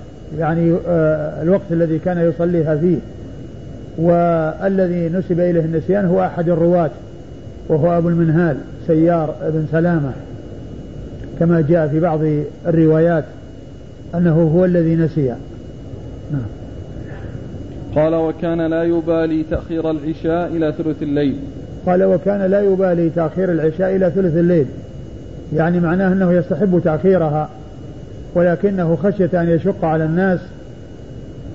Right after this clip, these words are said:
Speaker 1: إذا رآهم كثروا عجل.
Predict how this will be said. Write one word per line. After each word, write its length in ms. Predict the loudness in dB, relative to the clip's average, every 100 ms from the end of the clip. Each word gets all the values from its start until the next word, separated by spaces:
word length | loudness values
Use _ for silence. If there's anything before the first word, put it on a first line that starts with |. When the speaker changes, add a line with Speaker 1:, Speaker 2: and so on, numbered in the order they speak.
| -10 0
Speaker 1:
إذا 260 | 4 4 4
رآهم 600 | 2 2 2 0 -2 -6 -10 -16 -16 -16 -16 -16 -16 0
كثروا 420 | 2 4 4 4 2
عجل. 500 | 0 2 2 2